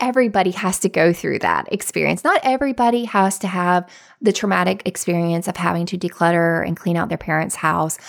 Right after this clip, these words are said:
Not everybody has to learn good home management habits by living in a tiny home or an R V, but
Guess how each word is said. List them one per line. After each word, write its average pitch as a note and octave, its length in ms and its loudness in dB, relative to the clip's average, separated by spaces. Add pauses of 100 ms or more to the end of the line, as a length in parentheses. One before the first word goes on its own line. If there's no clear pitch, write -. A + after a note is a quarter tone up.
(180)
Not A3+ 240 2
everybody G#3 640 2
has G3 300 -4
to F3 400 0 (200)
learn F#3 540 2
good F3+ 340 2 (260)
home F#3+ 280 2
management F3+ 420 0
habits E3 460 -4
by E3+ 180 -2
living E3 380 0
in E3+ 340 -2
a E3 80 -2
tiny E3 640 -2 (100)
home E3 520 2
or E3+ 160 0
an - 100 -8
R E3+ 200 2
V, E3 300 -6 (400)
but A#3+ 640 -2